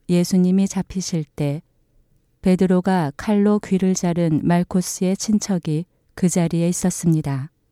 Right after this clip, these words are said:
그는 베드로를 기억하고 적개심이 솟아나서 느닷없이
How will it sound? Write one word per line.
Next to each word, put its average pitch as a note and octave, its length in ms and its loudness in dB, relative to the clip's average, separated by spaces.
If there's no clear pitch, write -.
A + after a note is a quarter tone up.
그는 G3+ 340 6
베드로를 F#3+ 520 2
기억하고 E3 840 -2
적개심이 F3+ 640 0
솟아나서 F3 840 0
느닷없이 E3 840 -2